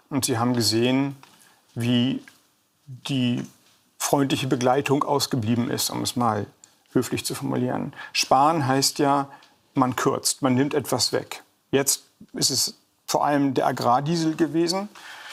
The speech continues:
Aber der hat ein Volumen, Sie haben die Zahlen noch im Kopf, acht, acht Milliarden ist das, was jetzt, äh, verhandelt werden soll. Dafür haben wir Gelder bereitgestellt im Haushalt, dreißig Milliarden der Vorschlag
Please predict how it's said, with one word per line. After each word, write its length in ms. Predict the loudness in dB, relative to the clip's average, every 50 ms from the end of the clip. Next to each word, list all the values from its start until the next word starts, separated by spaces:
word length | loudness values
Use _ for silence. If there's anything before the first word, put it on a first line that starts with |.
| -12 -10 -10 -10 -10 -10 -12 -14 -18 -16 -4 0
Aber 180 | 2 4 4 4
der 100 | 4 4
hat 160 | 2 2 2
ein 220 | 2 2 2 2
Volumen, 420 | 2 2 2 4 4 4 2 2 2
Sie 180 | 2 2 2
haben 140 | 2 2 0
die 80 | 0 0
Zahlen 340 | 0 2 2 2 2 2
noch 200 | 2 0 0 0
im 340 | 0 0 2 2 0 -2 0
Kopf, 380 | 0 2 2 2 2 0 0 2
acht, 580 | 2 2 2 0 -2 -4 -4 -6 -6 -6 -6 -2
acht 220 | -2 -2 -2 0
Milliarden 560 | 0 2 2 4 4 2 2 2 2 2 2 2
ist 200 | 0 0 0 0
das, 160 | 0 0 0
was 160 | -2 -2 -2
jetzt, 320 | 0 0 0 0 -2 0 0
äh, 280 | 0 0 0 -2 -4
verhandelt 360 | -2 0 0 2 2 2 2
werden 180 | 2 0 0 2
soll. 120 | 0 0
Dafür 320 | 2 0 0 0 0 0 0
haben 120 | 0 0
wir 80 | 0 2
Gelder 300 | 2 0 0 2 2 2
bereitgestellt 580 | 2 0 0 0 -2 -2 -2 0 0 0 0
im 140 | 0 0 0
Haushalt, 440 | 0 0 0 0 0 0 0 0 0
dreißig 380 | 0 0 2 0 -2 -4 -2 -2
Milliarden 400 | -2 0 0 0 0 0 0 0
der 80 | -2
Vorschlag 380 | -2 -2 -4 -2 -2 -2 -4